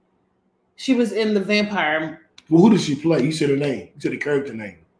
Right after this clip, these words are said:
Speaker 1: No, I said her real name. Rutina Wesley is her
Speaker 2: No,
Speaker 1: real
Speaker 2: no, at
Speaker 1: name.
Speaker 2: first you said another name. She played so-and-so.
Speaker 1: I, I, hmm?
Speaker 2: You, you said her character name.
Speaker 1: No, I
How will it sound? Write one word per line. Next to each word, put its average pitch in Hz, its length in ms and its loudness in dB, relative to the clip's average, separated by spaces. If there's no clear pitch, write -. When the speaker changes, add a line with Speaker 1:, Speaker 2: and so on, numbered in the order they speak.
Speaker 1:
No, 214 480 4
I 196 80 0
said 202 180 -2
her 190 120 -2
real 208 200 2
name. 151 260 -4
Rutina 190 340 -2
Wesley 202 320 -2
is 151 80 -10
her 156 60 2
Speaker 2:
No, 160 60 8
Speaker 1:
real 156 100 2
Speaker 2:
no, 160 100 8
at - 40 2
Speaker 1:
name. - 80 4
Speaker 2:
first 190 140 8
you 160 80 0
said 147 140 0
another 143 200 2
name. 123 100 -4
She 180 140 -8
played 160 480 4
so-and-so. 160 720 -2
Speaker 1:
I, 170 140 -8
I, - 180 -4
hmm? 214 160 -6
Speaker 2:
You, 151 140 -4
you 156 220 -6
said 202 240 4
her 170 240 2
character 226 400 -2
name. 120 320 -8
Speaker 1:
No, 247 360 4
I 190 160 2